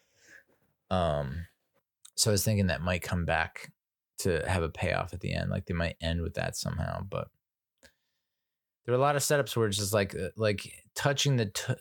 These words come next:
touching his tush. Like, why did they bring that up? And then it happens when Lauren Lapkus is showing him how to, like, open the vault,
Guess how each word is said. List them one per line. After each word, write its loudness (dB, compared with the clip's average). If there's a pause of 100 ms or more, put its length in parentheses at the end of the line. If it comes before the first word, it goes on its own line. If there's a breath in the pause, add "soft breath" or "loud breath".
touching 2
his 2
tush. 2
Like, 0 (260)
why 4
did 2
they 4
bring 0
that 4
up? 2
And 0
then 2 (480 loud breath)
it 0
happens 2
when 2
Lauren 4
Lapkus 2
is 2
showing 4
him 4
how 2
to, 2
like, 2
open 0
the 0
vault, 0